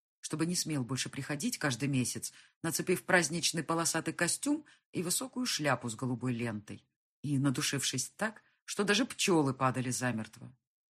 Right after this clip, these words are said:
Сил уже нет это терпеть. Придется, видимо, переступить через себя,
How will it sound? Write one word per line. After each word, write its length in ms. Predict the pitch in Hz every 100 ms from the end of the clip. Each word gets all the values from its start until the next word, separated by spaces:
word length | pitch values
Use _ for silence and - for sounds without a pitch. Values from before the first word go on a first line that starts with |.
| _ _ _ -
Сил 400 | - - 202 139
уже 180 | 135 127
нет 200 | 123 123
это 120 | 123
терпеть. 600 | 113 143 - 117 - - _ _ _ _ _ _ -
Придется, 420 | 214 202 185 180
видимо, 280 | 175 170 165
переступить 680 | 165 160 - 180 240 247 -
через 300 | - 151 147
себя, 400 | - 170 240